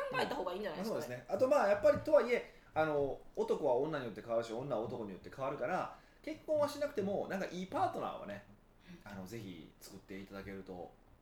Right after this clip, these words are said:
Speaker 2: それは別にだ-、男女問わず。
Speaker 1: なんでですか？
Speaker 2: いや、別にゲイかもしれへんやん。
Speaker 1: あ、あ、違う違う違う。
Speaker 2: え？
Speaker 1: いいパートナーを作ってほしいっていうのは。
Speaker 2: いや、作った方がよりなんかよく、いいことが多いから、僕はそういうふうに思ってるんで、どっちかっていうと、やっぱり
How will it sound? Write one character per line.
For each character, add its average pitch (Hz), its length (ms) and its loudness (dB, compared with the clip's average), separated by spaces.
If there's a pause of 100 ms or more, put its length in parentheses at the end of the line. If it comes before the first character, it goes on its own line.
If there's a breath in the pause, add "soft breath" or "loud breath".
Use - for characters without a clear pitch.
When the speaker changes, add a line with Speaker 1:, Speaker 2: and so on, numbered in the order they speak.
(120)
Speaker 2:
そ 160 120 -4
れ 147 60 4
は 127 60 2
別 113 140 -8
に 104 100 -10 (160)
だ-、 - 180 -6
男 123 200 -2
女 107 80 -6
問 117 180 -4
わ 123 100 2
ず。 92 80 -10 (400)
Speaker 1:
な 233 140 0
ん 233 60 4
で 233 100 6
で 190 80 -2
す - 120 -14
か？ 143 280 -6
Speaker 2:
い 120 40 -10
や、 104 60 -10
別 101 100 -12
に 104 80 -10
ゲ 131 160 -4
イ 110 60 -6
か 92 120 -14
も 82 100 -18
し - 120 -14
れ 95 60 -8
へ - 40 -12
ん 85 160 -16
や 78 60 -18
ん。 73 40 -20 (720)
Speaker 1:
あ、 175 180 -4 (180)
あ、 269 100 8
違 254 160 2
う - 20 4
違 240 100 4
う - 20 2
違 214 140 0
う。 - 60 -2
Speaker 2:
え？ 202 100 -8
Speaker 1:
い 254 160 -2
い 247 60 -2
パ 320 160 2
ー 285 100 0
ト 202 120 -4
ナ 185 180 0
ー - 0 -
を 226 140 2
作 - 180 -10
っ - 20 -4
て 196 140 -8
ほ 208 120 -6
し 202 140 -4
い - 20 8
っ 180 140 8
て 196 60 -2
い 208 120 -2
う 196 40 -2
の - 80 0
は。 214 100 2
Speaker 2:
い - 20 8
や、 214 40 8
作 - 0 -
っ 214 40 6
た 247 80 4
方 220 80 8
が 180 60 4
よ 190 60 4
り 190 60 4
な 151 100 2
ん - 20 -4
か 127 100 0
よ - 120 2
く、 - 140 -8 (220)
い 127 200 -10
い 123 120 -14
こ 160 100 -12
と 139 100 -4
が 98 60 -8
多 131 200 2
い - 80 -2
か 95 100 -10
ら、 87 180 -12
僕 143 180 -2
は 185 60 6
そ 185 160 0
う 170 40 4
い 170 40 2
う - 40 -2
ふ 160 60 -8
う - 20 -10
に 92 60 -12
思 98 160 -10
っ 95 40 -16
て 101 120 -12
る 95 60 -10
ん 87 80 -12
で、 87 80 -16
ど 98 100 -14
っ - 20 -12
ち - 100 -20
か 104 80 -12
っ - 40 -12
て 90 100 -16
い - 20 -12
う 92 40 -12
と、 104 60 -10
や 123 60 -8
っ - 40 -16
ぱ 180 100 -4
り - 180 -4